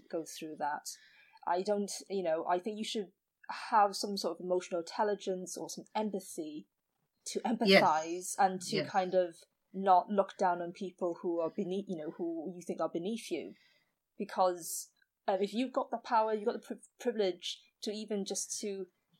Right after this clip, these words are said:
Speaker 1: kind of help someone along, I would use it. Even if it's just given, like, if, if,
Speaker 2: Exactly.
Speaker 1: if, if, if it's just given a pound to someone,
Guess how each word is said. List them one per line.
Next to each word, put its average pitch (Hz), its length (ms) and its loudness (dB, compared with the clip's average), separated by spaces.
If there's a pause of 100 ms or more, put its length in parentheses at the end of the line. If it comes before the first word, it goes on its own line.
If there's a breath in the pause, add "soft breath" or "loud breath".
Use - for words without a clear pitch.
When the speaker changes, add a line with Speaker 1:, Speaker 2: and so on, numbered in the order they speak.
(100)
Speaker 1:
kind 202 140 0
of 185 80 0
help 214 260 2
someone 185 340 -4
along, 170 360 2
I 175 100 4
would 170 220 -4 (200)
use 196 300 -4
it. - 340 -8 (440)
Even 226 240 2
if 208 80 2
it's 202 100 -8
just 208 180 -2
given, 185 340 2
like, 165 240 2
if, 185 180 -4
if, 175 80 2
Speaker 2:
Exactly. 185 460 6
Speaker 1:
if, - 40 -2
if, 196 120 2
if - 60 -8
it's 190 140 -4
just - 180 -6
given 160 180 -4
a 160 40 -6
pound 190 480 -2
to 190 80 -8
someone, 165 400 -4